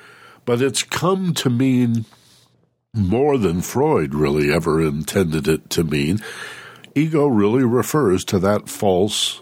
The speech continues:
self, or false sense of self, the mask that people wear, the front, the cover story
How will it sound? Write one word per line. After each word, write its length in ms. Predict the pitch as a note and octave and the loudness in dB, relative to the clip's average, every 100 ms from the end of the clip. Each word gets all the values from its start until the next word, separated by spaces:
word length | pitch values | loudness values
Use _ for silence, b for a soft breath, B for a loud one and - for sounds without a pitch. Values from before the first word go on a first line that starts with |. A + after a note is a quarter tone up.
| - | -10
self, 720 | - - E3 - - - - - B B B - | -4 0 0 -2 -6 -16 -20 -20 B B B -4
or 140 | A2 | -2
false 580 | G#2 A#2+ A2 G#2 - - B B B B B - | 0 0 2 0 -2 -6 B B B B B -2
sense 540 | - D#3+ E3+ B2+ - | 0 0 0 -2 0
of 140 | E2+ | 0
self, 480 | - - C2 A#1+ - | -2 -4 -4 -6 -6
the 120 | F#2+ | -4
mask 1080 | F2 F2+ G2+ A2+ E2+ B1+ - - - - - B B B B B B | -4 -2 -2 0 -2 -4 -8 -8 -8 -10 -16 B B B B B B
that 380 | - F2 F2 F2+ - _ _ _ | -4 0 2 0 -4 _ _ _
people 460 | - A2 G#2 G2+ F2+ | -2 -2 0 0 0
wear, 400 | A2 B2 C#2+ B1 | 2 2 0 0
the 160 | C#2+ | -2
front, 800 | - - D3+ D#3+ E2+ - - - - | -2 -4 0 0 -2 -8 -12 -10 -6
the 140 | F#2 | -4
cover 340 | - D3+ A2+ | -2 0 0
story 600 | D#2+ - D#2+ C2+ A#1 C2+ | -2 -4 -4 -4 -4 -6